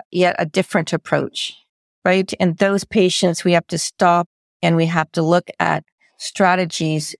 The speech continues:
to try and prevent further cardiovascular toxicity. So in this case with this patient, obviously, you know, you would repeat her cardiac imaging. Uh, you would look to see where she was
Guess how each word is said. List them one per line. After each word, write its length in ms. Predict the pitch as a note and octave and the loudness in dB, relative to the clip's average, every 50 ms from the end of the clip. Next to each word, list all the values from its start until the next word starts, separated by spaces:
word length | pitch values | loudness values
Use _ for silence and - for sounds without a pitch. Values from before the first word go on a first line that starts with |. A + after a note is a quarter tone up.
| _ - | _ -4
to 120 | - E3+ | -4 -2
try 320 | E3 - - F3+ E3+ E3 E3 | -2 -2 0 2 2 2 2
and 340 | E3 D#3+ D#3 D3+ D3 - - _ _ _ | 2 2 2 2 2 0 -4 _ _ _
prevent 420 | - - D#3+ D3 F3 E3+ E3 - - _ _ _ _ - | -4 -2 0 2 2 0 0 -2 -4 _ _ _ _ 2
further 340 | F#3+ F#3 F#3 E3+ E3+ D#3 | 2 4 4 4 2 0
cardiovascular 800 | D3+ - - F3+ D#3+ D#3 D#3 D3+ D#3+ D#3 D3+ - - - D#3+ D3+ | -2 -2 -2 -2 0 0 0 0 0 0 -2 -4 -6 -6 -6 -6
toxicity. 840 | - - D#3+ D#3 - - - - D#3+ - - D#3+ C#3+ C#3+ C#3+ D3 D3 _ _ _ _ _ _ | -2 -2 -2 -2 -2 -4 -4 -4 -4 -2 -2 -2 -2 -2 -4 -4 -8 _ _ _ _ _ _
So 280 | - - - G#3+ G3+ G3 | -4 0 0 2 2 4
in 140 | G3 F#3+ F#3 | 2 2 2
this 200 | A3 A3+ - - | 2 0 -2 -4
case 380 | - - A3 G3 G3+ - - | -2 0 2 2 0 0 -2
with 120 | F#3+ F3 - | -4 -2 0
this 180 | F#3+ E3+ - | -2 -2 -2
patient, 480 | - - A3+ F#3 F3+ - - F#3 E3+ E3 | -2 0 2 2 2 2 0 0 0 2
obviously, 840 | - F3+ F3 E3+ F3 E3+ E3 - - F3 E3+ E3+ E3 D#3+ E3+ E3 - _ _ - | 2 2 2 2 0 -2 -2 2 2 4 4 4 2 2 0 -4 -8 _ _ 0
you 80 | E3+ | 0
know, 140 | D#3+ D#3+ D#3+ | 2 2 2
you 220 | D#3+ D#3+ E3 E3+ E3+ | 0 0 0 0 0
would 100 | E3 E3 | 0 0
repeat 460 | E3 D#3+ - - - F3 E3+ F3 - | 0 -2 -2 0 0 0 0 0 0
her 120 | E3+ D#3+ | -2 -2
cardiac 500 | D#3 - - E3+ D#3+ D#3 D#3 - - - - | -2 -2 -2 0 2 2 0 0 -2 -2 -2
imaging. 640 | G3 G3 F#3+ F3+ E3+ - - F3+ F3 F3 E3+ E3+ - _ _ _ _ _ _ _ _ - | 0 0 2 0 0 0 0 2 2 2 0 0 -2 _ _ _ _ _ _ _ _ -2
Uh, 80 | F3 | -2
you 280 | D#3+ D#3+ D#3+ D#3+ D#3 D3+ | 0 0 0 0 2 0
would 220 | D#3 D3+ D3+ - _ - | 0 -2 -2 -6 _ -4
look 280 | E3 D#3+ E3+ E3 - - - - | 0 0 0 0 -2 -6 -4 -2
to 100 | - E3 | -2 -2
see 220 | - - F#3+ F3+ | 2 2 2 2
where 180 | E3+ - D#3+ D#3 | 4 2 0 0
she 220 | - - E3 D#3 | 0 0 0 0
was 480 | D3 D#3+ F3 F3 F3 F3 D#3+ D3+ - | 0 2 2 2 2 0 -2 -6 -10